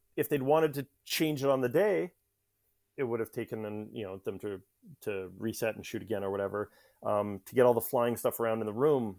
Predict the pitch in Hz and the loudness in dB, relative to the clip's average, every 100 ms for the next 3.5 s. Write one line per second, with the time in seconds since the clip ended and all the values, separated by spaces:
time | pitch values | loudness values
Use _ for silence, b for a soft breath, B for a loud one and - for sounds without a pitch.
0 | - - 107 110 - 120 113 104 98 85 | -10 -6 -4 -4 -2 -4 -4 -6 -10 -14
1 | _ _ _ _ _ - 117 104 98 92 | _ _ _ _ _ -8 -4 -2 -2 0
2 | 117 104 - 113 95 - - - 117 98 | 0 0 -2 -4 -4 -6 -8 -4 -2 -2
3 | 95 120 113 104 | -4 0 2 0